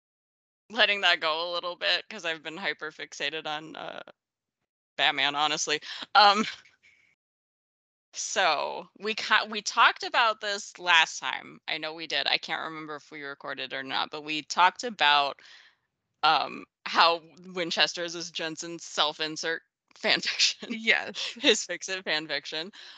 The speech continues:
Speaker 1: Um, a-, and how there wa-, and how he was in it. Now, we knew he was narrating it.
Speaker 2: Mm-hmm.
Speaker 1: That was, like, the first episode.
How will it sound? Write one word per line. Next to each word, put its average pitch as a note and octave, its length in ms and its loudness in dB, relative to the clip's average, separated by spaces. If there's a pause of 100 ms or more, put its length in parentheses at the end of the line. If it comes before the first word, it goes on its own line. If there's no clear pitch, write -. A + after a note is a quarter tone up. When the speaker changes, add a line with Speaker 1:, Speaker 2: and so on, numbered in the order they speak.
(180)
Speaker 1:
Um, E3+ 540 6 (920)
a-, F#3 300 8 (160)
and F3+ 280 4
how E3 680 -4 (840)
there G3+ 260 4
wa-, F#3 320 -2
and E3+ 180 4
how F#3 220 -4
he G#3+ 160 -18
was E3 220 -14 (100)
in B3 160 0
it. C3 220 0 (1120)
Now, G3 140 2
we G3 100 -2
knew A3 140 -4
he B3 140 -8
was D#3+ 160 -12
narrating C#3 480 2
it. A2+ 200 -6 (440)
Speaker 2:
Mm-hmm. G#3 240 -10 (380)
Speaker 1:
That E3 180 4
was, D#3+ 180 -6
like, D3+ 160 -2
the - 60 -20
first D3+ 280 -10
episode. - 560 -10